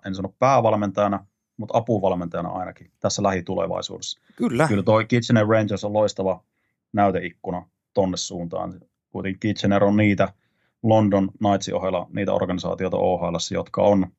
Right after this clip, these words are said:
Speaker 1: suurseuroja ja niin ammattilaisorganisaatioita. Vähän tämmönen mini N H L. Ja tolla markkina-alueella, kun pystyy tekemään tommoista jälkeen, niin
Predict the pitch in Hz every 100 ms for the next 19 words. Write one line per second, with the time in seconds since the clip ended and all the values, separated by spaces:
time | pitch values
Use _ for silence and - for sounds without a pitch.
0 | _ - - 107 95 - 92 90 87 85
1 | 87 - - 87 - - - 92 90 -
2 | 104 101 90 92 92 95 92 87 87 92
3 | 90 90 90 92 - _ _ _ 95 90
4 | 95 98 101 107 101 98 90 85 87 85
5 | - - 90 - _ _ _ _ 104 98
6 | 95 107 107 - 101 95 98 98 92 -
7 | 98 - 98 98 95 98 95 98 95 -
8 | 98 98 87 - 87 85